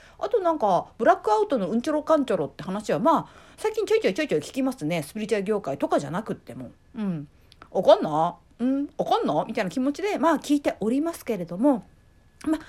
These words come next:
その動画についてお便りをいただいたわけです。読みます。みほさん、おはようございます。精力的な発信、いつもありがとうございます。昨晩、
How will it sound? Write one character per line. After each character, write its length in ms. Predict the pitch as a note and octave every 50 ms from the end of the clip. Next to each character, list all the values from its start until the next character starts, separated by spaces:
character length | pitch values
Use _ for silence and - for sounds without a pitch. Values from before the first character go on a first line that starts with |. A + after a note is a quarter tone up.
| - -
そ 140 | - -
の 140 | C#4+ G4 G#4+
動 260 | G#4+ G4+ G4 F#4+ F#4+
画 120 | F#4+ F#4 F#4
に 140 | D#4+ D#4+ D#4
つ 200 | - - - D4+
い 100 | A#3 -
て 280 | - - F#3 E3 - - - - - - - -
お 80 | - C#4+
便 240 | - G#4 G4+ F#4+ E4+
り 140 | F4 G4 G4+
を 80 | -
い 80 | - F#3
た 100 | G#3+ F#3+
だ 120 | F#3+ G3
い 60 | F#3
た 140 | E3+ D#3 D3
わ 120 | D3+ D#3+ D3
け 140 | - -
で 120 | - - -
す。 200 | - - - - - - - - -
読 140 | - A3 G#3
み 120 | F#3+ E3+
ま 140 | C#3 A#2+ -
す。 180 | - - - - _ - - - - - - -
み 100 | D#4+ G4+
ほ 100 | G#4+ G4
さ 220 | - D4 C4 C4
ん、 80 | B3+ A3
お 40 | -
は 120 | - D4
よ 120 | F#4 G4+ G#4
う 20 |
ご 80 | G4+ G#4
ざ 140 | G#4 G4
い 60 | G4 F#4+
ま 380 | G4+ G4 F#4+ F#4+ F#4+ F#4+ G4+
す。 140 | G4 - - _ _ _ - _ - - - - - -
精 260 | - - - A#3 A#3
力 220 | D4 D#4+ D#4+ D#4+ -
的 160 | D#4 C#4+ C#4
な 100 | C4+ C#4
発 220 | - C4+ B3 A#3+
信、 240 | - - C#4 B3+ - - - - -
い 100 | - A#3
つ 140 | - - G#3+
も 200 | F#3 E3 - - -
あ 80 | E3
り 100 | F3+ C#4+
が 100 | F4 A4+
と 120 | A#4 F#4+ E4
う 40 | A#3+
ご 80 | A#3+
ざ 120 | A3 A3+ G3+
い 60 | F#3+
ま 120 | F3 E3
す。 140 | - - - _ _ _ - _ _ _ _ - - - - _ - - -
昨 300 | - - D4 D4 A4 B4
晩、 280 | B4 G4+ C#4+ F3 -